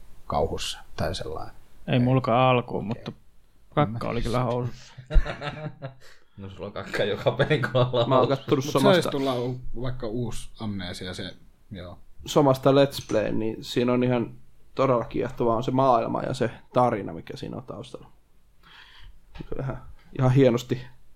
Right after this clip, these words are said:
Speaker 4: tehty peli. Mut joo, tota
Speaker 3: Ja mitäs muuta
Speaker 4: hetkinen.
Speaker 3: Bethesdalta oli?
Speaker 4: Ää, no Evil
Speaker 3: Yes.
Speaker 4: Withinistä vielä sen verran, että...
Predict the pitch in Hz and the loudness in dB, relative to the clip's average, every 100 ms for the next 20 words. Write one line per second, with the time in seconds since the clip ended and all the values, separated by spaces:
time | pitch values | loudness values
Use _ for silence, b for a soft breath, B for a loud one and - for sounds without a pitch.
0 | - 127 127 - - - 127 120 - B | 0 0 0 -6 -18 0 4 4 0 B
1 | B B B B B 196 233 151 131 B | B B B B B 4 6 6 4 B
2 | B - 160 - 170 165 B B B B | B -6 -4 2 2 2 B B B B
3 | - - - - - - 127 135 131 143 | -20 -20 -20 -20 -12 -4 2 2 4 2
4 | 107 151 120 117 104 98 87 87 85 85 | 2 0 0 2 0 0 -2 -4 -6 -6
5 | 87 90 90 - - B B - 156 165 | -4 -6 -8 -14 -18 B B 2 4 6
6 | 180 208 196 208 202 180 170 156 151 147 | 4 4 4 2 2 -2 -2 2 2 2
7 | 196 190 151 147 147 143 135 147 - - | 0 2 2 2 2 0 0 -4 -2 -2
8 | 127 - | -2 -2